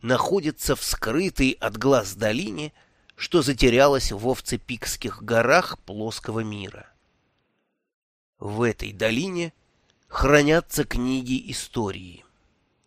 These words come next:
Исторические книги бывают разные. Есть такие, которые нашпигованы событиями прошлого, будто кляссеры марками. Но эти книги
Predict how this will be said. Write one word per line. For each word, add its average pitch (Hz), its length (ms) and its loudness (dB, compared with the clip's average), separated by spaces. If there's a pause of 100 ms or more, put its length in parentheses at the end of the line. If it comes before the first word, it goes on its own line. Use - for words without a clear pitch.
(1300)
Исторические 196 720 4
книги 151 320 -2
бывают 135 460 2
разные. 113 640 0 (800)
Есть 208 320 2
такие, 170 500 2
которые 139 480 4
нашпигованы 135 840 4
событиями 117 760 2
прошлого, 160 680 0
будто 180 440 -4
кляссеры 117 720 2
марками. 104 680 -6 (1600)
Но 110 340 -4
эти 123 440 2
книги 95 580 -12